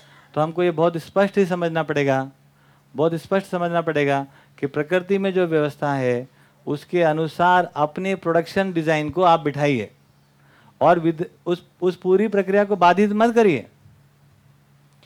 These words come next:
अगर आप बाधित करेंगे तो आप ही बाधा में आने वाले हैं। हमारा पूरा इंजीनियरिंग, पूरा प्रोडक्शन साइकिल जो लीनियर है,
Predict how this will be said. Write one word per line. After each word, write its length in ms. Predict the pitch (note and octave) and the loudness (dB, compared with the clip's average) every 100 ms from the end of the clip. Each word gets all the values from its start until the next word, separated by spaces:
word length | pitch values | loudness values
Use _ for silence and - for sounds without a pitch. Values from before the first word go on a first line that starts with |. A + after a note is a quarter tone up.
| _ _ - | _ _ -2
अगर 220 | D#3+ F#3+ | 2 4
आप 120 | F#3+ | 6
बाधित 340 | F#3 F#3 G3+ | 4 4 2
करेंगे 280 | G3+ G3+ G#3+ | 0 0 0
तो 100 | A3 | 2
आप 240 | G3 G3 G3+ | 6 6 4
ही 60 | G#3+ | 2
बाधा 280 | G#3 G3 | 4 4
में 80 | G3 | 2
आने 140 | F3+ E3 | 0 0
वाले 260 | C3+ A2+ | -2 -4
हैं। 160 | F2 _ _ - - | -12 _ _ -20 -6
हमारा 260 | D#3+ F#3+ G#3 | 2 6 4
पूरा 300 | G3+ G#3+ A3 | 4 6 6
इंजीनियरिंग, 540 | G#3+ G#3+ G#3 G#3 F3+ | 6 4 2 2 0
पूरा 260 | F3+ G3 G#3 | 0 4 4
प्रोडक्शन 400 | G#3 G3 G3+ G3 | 4 2 2 0
साइकिल 320 | F#3+ F3+ F#3+ | 0 0 0
जो 120 | F#3+ | 0
लीनियर 440 | F3 F#3 G3 G3+ E3 | 2 2 4 4 2
है, 240 | G2 | -2